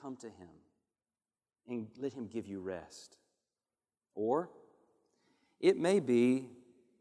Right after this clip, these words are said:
that what we need to do is exert. And I just would invite you to consider fasting. I don't know how you may be fasting this Lent, but even on these Wednesdays, could you fast breakfast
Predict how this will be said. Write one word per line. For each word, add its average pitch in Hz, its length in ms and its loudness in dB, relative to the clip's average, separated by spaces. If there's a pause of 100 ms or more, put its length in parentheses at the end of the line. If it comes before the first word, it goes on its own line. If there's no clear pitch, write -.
(480)
that 123 160 0
what 135 180 2
we 127 100 2
need 143 220 2
to 139 80 0
do 120 460 6 (360)
is 98 200 -6
exert. 85 680 -2 (1700)
And 160 180 -2
I 208 100 4
just 330 220 6
would 131 120 4
invite 131 420 4
you 151 120 -2 (220)
to 156 140 -4 (140)
consider 156 560 2 (160)
fasting. 190 560 -2
I - 80 0
don't 160 160 0
know 175 320 4 (280)
how - 200 -8
you 160 140 -2
may 156 160 0
be 156 140 -2
fasting 160 680 -4 (160)
this 151 220 -8
Lent, 160 340 -8 (840)
but 175 120 -2
even 220 200 2
on 185 120 2
these 175 200 2
Wednesdays, 131 500 -2
could 147 160 -4
you 147 80 -2
fast 202 440 -2
breakfast - 640 -6